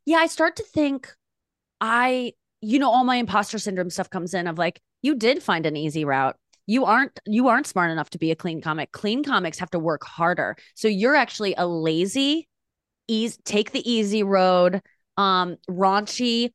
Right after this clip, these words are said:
You like to offend people. You like to hurt people's feelings. I start to go into this place of, like, "You're just a selfish, lazy, um, me, me, me.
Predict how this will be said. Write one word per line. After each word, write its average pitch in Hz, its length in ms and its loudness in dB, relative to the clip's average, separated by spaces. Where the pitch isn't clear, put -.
You 214 140 0
like 196 180 4
to 196 100 0
offend 202 320 -2
people. 226 200 -2
You 226 120 -2
like 233 120 -2
to 185 80 -8
hurt - 340 -6
people's 190 360 -6
feelings. 196 380 0
I 196 80 -2
start 247 240 -2
to 269 60 -4
go 220 200 2
into 208 160 -4
this 196 180 -4
place 196 260 -2
of, 185 100 -6
like, 170 220 0
"You're 254 200 2
just 392 220 -4
a 466 60 -2
selfish, 226 840 0
lazy, 196 960 0
um, 185 480 0
me, 214 260 0
me, 262 280 0
me. 214 460 -2